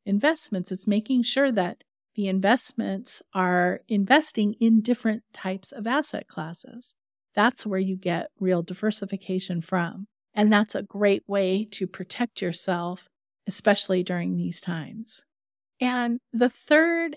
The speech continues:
and I think the most important strategy to protect ourselves, is not to make a big decision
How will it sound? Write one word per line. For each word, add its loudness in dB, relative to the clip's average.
and -2
I 0
think -8
the 2
most -2
important -6
strategy 0
to -8
protect -8
ourselves, -4
is 4
not 0
to -4
make 0
a -4
big -2
decision -2